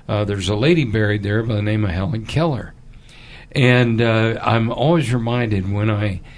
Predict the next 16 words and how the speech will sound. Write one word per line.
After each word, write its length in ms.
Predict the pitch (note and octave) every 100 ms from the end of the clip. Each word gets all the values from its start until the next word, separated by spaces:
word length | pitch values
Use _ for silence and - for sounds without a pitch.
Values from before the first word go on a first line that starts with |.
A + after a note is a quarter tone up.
| - - -
when 160 | A2+
I 100 | G2+
see 360 | F2+ - D#3+ D3+
that 320 | G2 F2 E2 - - - - - - -
of 300 | - G#2+ G#2
something 480 | - D3 C#3 C3 A#2
that 100 | A2+
I 80 | G2+
saw, 360 | - C3 G#2+
a 40 | G2
quote 380 | - C#3 D3
from 220 | - A2 E2+
her, 280 | F#2 F2+
from 260 | - - F2+
Helen 360 | F#2 C#3 C3+ A2+
Keller, 460 | - G2+ F#2+ -